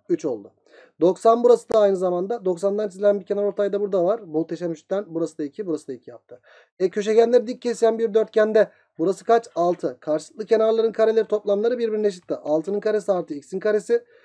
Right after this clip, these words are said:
Şurası kaç arkadaşlar? Burası da dört. Dördün karesi artı sekizin karesine eşittir diyorduk. Dördün karesi artı sekizin karesine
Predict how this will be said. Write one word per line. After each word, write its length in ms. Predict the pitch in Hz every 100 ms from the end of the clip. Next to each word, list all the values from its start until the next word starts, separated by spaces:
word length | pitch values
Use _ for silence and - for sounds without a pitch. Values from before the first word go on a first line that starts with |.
| _ _
Şurası 380 | - 247 220
kaç 200 | 220 185
arkadaşlar? 580 | 175 156 151 143 226 247
Burası 280 | 180 151 -
da 200 | 196 226 160
dört. 280 | 160 135 - _ - _ 147
Dördün 340 | 165 170 220
karesi 340 | 220 220 208 175
artı 460 | 170 170 247 247
sekizin 360 | - 202 175 190
karesine 560 | 202 165 156 170 214 -
eşittir 560 | 156 - 135 180 196
diyorduk. 280 | 147 120 107 _ _ _ -
Dördün 260 | 151 165 180
karesi 340 | 196 180 160
artı 440 | 131 135 131 226 247
sekizin 380 | - 151 131 170
karesine 500 | 165 135 - 185